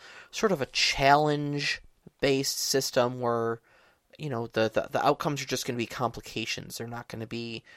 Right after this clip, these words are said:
the guards descend with, with swords drawn,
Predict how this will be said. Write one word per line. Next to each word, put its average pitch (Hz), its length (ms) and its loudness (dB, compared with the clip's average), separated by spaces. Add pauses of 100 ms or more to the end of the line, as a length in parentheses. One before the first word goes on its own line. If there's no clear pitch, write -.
(100)
the - 120 -4
guards 135 380 8
descend 123 460 2
with, 113 260 -4
with 120 180 -6
swords 117 380 2
drawn, 131 540 4